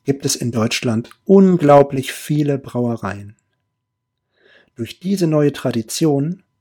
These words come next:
konnten die Berliner Brauereien damals also deutlich mehr Bier verkaufen und hatten damit ihr Ziel erreicht. Man kann das mit der Blumenindustrie vergleichen. Die Blumenindustrie hat den Valentinstag groß gemacht,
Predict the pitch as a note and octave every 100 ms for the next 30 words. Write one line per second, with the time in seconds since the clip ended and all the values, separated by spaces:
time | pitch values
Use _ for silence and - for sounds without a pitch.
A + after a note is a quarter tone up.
0 | _ - C#3 D3+ B2+ A#2+ A#2+ A2+ F#3+ E3
1 | B2 A2+ A2 G#2+ G#2 A2 B2 D#3+ - B2
2 | A#2 A#2+ A#2 - A#2+ A2 A2 - - C#3+
3 | F3 E3 D3 C3+ B2+ A#2+ G#2+ F3+ F3+ B2
4 | - G#2+ G#2+ - C#3+ - _ _ _ _
5 | G3+ G3 E3+ D3+ A#2+ A2 A#2+ - C3+ -
6 | C3+ C3+ D3 A#2+ F#2+ - - - _ _
7 | _ _ _ _ _ _ _ _ _ _
8 | _ _ _ _ _ A#2+ A#2+ - G3+ G#3
9 | F3 E3 D#3+ C#3+ C#3 F3+ D#3+ B2+ B2 A2+
10 | G2+ - G#2 - G#2+ G2+ G2 G2 - -
11 | _ _ _ - G#2+ B2+ A3 G#3+ C#3 A#2
12 | G#2+ - - B2 D3+ - C#3 C3+ A#2+ B2+
13 | E3+ C3+ - A2 G#2 - - G2 - -
14 | G2 G#2+ - C3 A#2+ E3 - -